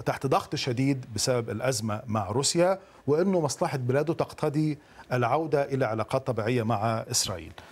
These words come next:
آه، في هذا السياق كتب على موقعنا محمد عزب يقول: "أعتقد أن الإسرائيليين لن يقدموا شيئا للأتراك سوى التعويضات، ولكنهم لن ينصاعوا للطلب التركي برفع الحصار عن غزة، لأن الأتراك أنفسهم غير جادين في هذا الطلب،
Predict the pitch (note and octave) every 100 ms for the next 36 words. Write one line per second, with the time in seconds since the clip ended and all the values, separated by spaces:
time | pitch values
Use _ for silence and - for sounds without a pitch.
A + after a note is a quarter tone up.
0 | - - - - C#3+ D3+ D3+ D3+ C#3 F3
1 | G#3+ G3+ F#3 G3 G3+ A3 G3 - G3 F#3+
2 | D#3+ C#3 C#3 C#3 F3+ E3+ D3+ C3 F#3+ F3+
3 | D#3+ E3+ E3 C#3+ C3 F3 F#3+ F#3 - -
4 | C#3 D3+ G#3+ G#3+ G3+ E3 D#3+ D3+ - E3
5 | D3+ F#3 G3+ F#3 F3+ F3 D3+ F#3+ - F#3+
6 | F3+ D#3+ D#3+ C3+ F#3 G#3 - - - F3+
7 | F3+ F3 D3+ - F3+ E3+ D3+ D3+ D3 F#3
8 | G#3+ - - - D3+ D#3+ E3 F3+ G3+ G3+
9 | F3+ A#3 A#3 G#3+ - D#3 G2 G2+ A#2+ E3
10 | E3+ D#3+ E3+ - F#3+ G3+ G3 - - D3+
11 | E3+ C#3+ B2 - D3 B2 A2 C3+ F3+ G3
12 | A3 - - C#3 G3+ A#3 G#3+ - B3 G#3
13 | F#3+ G#3 G#3 F#3 G3 C#3+ F3+ A#3+ G#3+ F3
14 | D3+ D3+ G#3 G#3 F3+ F#3 F#3 G3 F3+